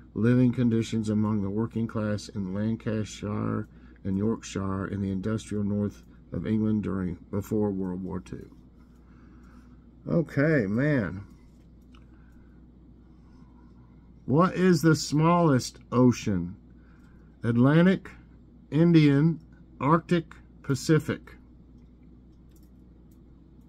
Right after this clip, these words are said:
Hmm. Atlantic, Indian, Arctic, Pacific.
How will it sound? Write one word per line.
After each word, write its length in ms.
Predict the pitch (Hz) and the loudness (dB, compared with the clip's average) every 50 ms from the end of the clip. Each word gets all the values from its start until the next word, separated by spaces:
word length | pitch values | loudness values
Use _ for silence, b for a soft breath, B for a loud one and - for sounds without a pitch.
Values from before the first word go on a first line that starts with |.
| - - - - - - - - - - - - - - - - - - - - | -20 -20 -20 -20 -20 -20 -20 -20 -20 -20 -20 -20 -20 -20 -20 -20 -20 -20 -10 -4
Hmm. 360 | - 120 117 110 98 92 87 82 - - - - - - - - - - - - | 0 2 2 4 2 0 -2 -6 -10 -16 -20 -20 -20 -20 -20 -20 -20 -12 -6 -2
Atlantic, 540 | 127 127 135 139 151 156 165 170 160 160 | 0 2 4 4 4 4 4 4 4 2
Indian, 420 | - - 156 156 156 151 151 151 139 | 0 0 0 2 2 2 2 0 0
Arctic, 460 | 120 139 143 147 143 - 139 - - | 0 -2 -2 -2 -2 -2 -4 -4 -4
Pacific. 680 | - 131 - - 143 147 147 143 - 156 139 - - | -8 -8 -4 -2 0 0 0 0 -2 -4 -4 -4 -10